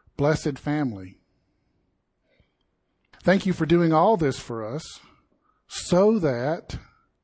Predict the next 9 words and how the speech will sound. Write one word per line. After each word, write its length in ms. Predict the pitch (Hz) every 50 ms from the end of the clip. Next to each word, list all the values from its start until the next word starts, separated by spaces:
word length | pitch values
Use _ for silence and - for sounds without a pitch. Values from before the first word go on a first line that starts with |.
| _ _ _ _ _ _ _ _ _ _ _ _ _ _ _ _
we 160 | - 151 160
will 140 | 165 147 139
know 440 | 135 131 139 147 160 175 208 233 226
you, 420 | 208 214 226 240 254 254 240 226 - _ _ _ _ _ _ _ _ _ _ _ _ _ _ _ _ _ _ _ _ _ _ _ _ _ _ -
experience 640 | 139 - - - - 151 160 175 175 170 165 170 -
your 160 | 170 165 160
love 300 | 151 147 147 165 180 175
for 240 | - - 175 170 175
us, 480 | 185 196 202 - - - - - -